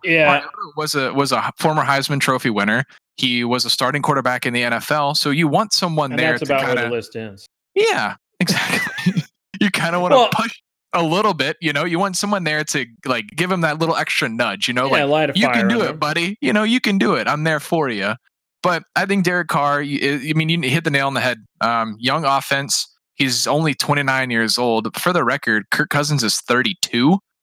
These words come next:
Speaker 2: So Derek Carr's three years younger than Kirk Cousins,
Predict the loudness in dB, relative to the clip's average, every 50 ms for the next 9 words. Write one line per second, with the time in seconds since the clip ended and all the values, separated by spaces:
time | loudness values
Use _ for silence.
0 | _ _ -4 -2 0 0 0 0 0 0 0 0 0 -2 0 0 0 0 2 0
1 | 0 -2 -4 -2 -2 0 2 2 2 2 2 2 2 2 0 0 0 -2 -2 0
2 | -2 -2 -2 -2 -2 0 -2 -2 -2 -2 -2 -2 0 0 -2 -2 -2 0 0 -2
3 | -4